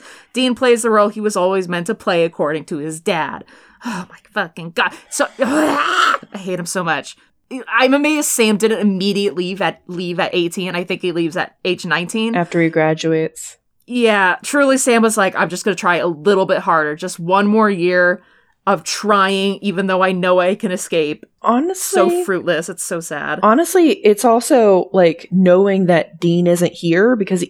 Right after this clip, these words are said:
Speaker 2: um, sometime in probably ninety-nine, Dean went off and started hunting on his own. That's,
Speaker 1: Yeah.
Speaker 2: like, that must be so much worse for Sam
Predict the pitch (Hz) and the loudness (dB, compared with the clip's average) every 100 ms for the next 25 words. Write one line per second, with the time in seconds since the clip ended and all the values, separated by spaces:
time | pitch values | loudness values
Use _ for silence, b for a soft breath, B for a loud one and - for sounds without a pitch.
0 | _ 175 165 160 160 - B B 220 226 | _ 2 4 4 0 -6 B B 0 2
1 | 240 214 202 190 180 175 170 160 156 - | 2 2 2 0 0 2 2 0 -4 0
2 | 180 180 180 170 160 160 156 143 147 165 | 0 2 2 2 0 -2 -2 -2 -2 0
3 | 175 160 160 160 156 151 156 151 156 147 | 0 0 -2 0 0 0 -2 -2 -2 -2
4 | 151 147 147 143 147 147 160 220 B B | -2 -2 -2 -2 0 0 0 -2 B B
5 | B B - 180 185 - 185 147 139 185 | B B 0 0 0 -8 -4 -4 0 0
6 | 165 - _ _ 220 220 254 247 - 214 | -2 -10 _ _ -6 0 0 0 0 -2
7 | - 226 220 190 - 170 185 339 - 339 | 0 2 2 2 -2 0 0 0 -4 -6
8 | - 208 160 - | 0 0 0 -4